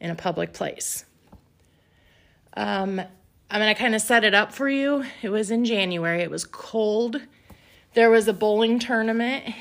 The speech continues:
and my brother was gonna bowl in it. And I knew that Tom was gonna be there. I don't know how I knew. I just knew he was.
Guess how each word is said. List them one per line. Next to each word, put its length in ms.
and 100
my 140
brother 320
was 180
gonna 180
bowl 300
in 120
it. 160
And 160
I 80
knew 480
that 180
Tom 400
was 160
gonna 180
be 200
there. 420
I 140
don't 140
know 120
how 200
I 100
knew. 160
I 100
just 220
knew 100
he 80
was. 380